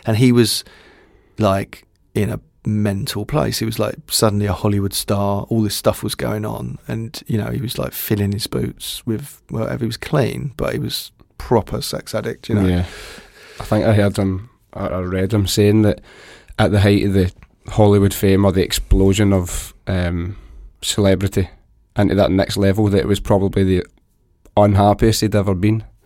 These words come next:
Speaker 1: Yeah.
Speaker 2: I was
Speaker 1: Yeah.
Speaker 2: detached from reality and what, what mattered, 'cause he's obviously now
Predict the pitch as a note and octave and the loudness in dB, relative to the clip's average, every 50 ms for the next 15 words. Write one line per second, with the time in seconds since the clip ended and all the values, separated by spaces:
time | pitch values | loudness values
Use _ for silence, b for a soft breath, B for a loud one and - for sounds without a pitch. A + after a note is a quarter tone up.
0 | b b b b A#2+ A#2+ A#2 A2+ A2+ A2+ A2 b b b b b b b _ _ | b b b b 4 6 8 8 6 6 2 b b b b b b b _ _
1 | _ _ _ _ _ - - G#2+ G#2+ G#2+ G#2+ A2+ G#2 - - G#2+ G#2 - A2+ - | _ _ _ _ _ -2 2 2 4 4 4 4 2 4 4 4 4 4 2 0
2 | - A#2+ G#2+ G2+ F#2+ G2 F#2 F#2 G2+ G#2 F#2+ G2+ G2 G2 F#2+ F#2+ F#2 - - - | 0 2 2 4 4 4 4 4 4 2 2 2 2 2 4 2 2 2 -2 -8
3 | - - G2+ G2 - - G2 F#2 F#2 F#2 - G2 - - - - G#2+ F#2+ G#2 G#2+ | -6 -2 0 0 0 0 -2 -2 0 0 -2 -4 -6 -4 0 0 2 4 4 4
4 | G2 F#2+ F#2 - G2+ F#2 F2+ F2+ | 4 2 0 -2 -2 -2 -2 -4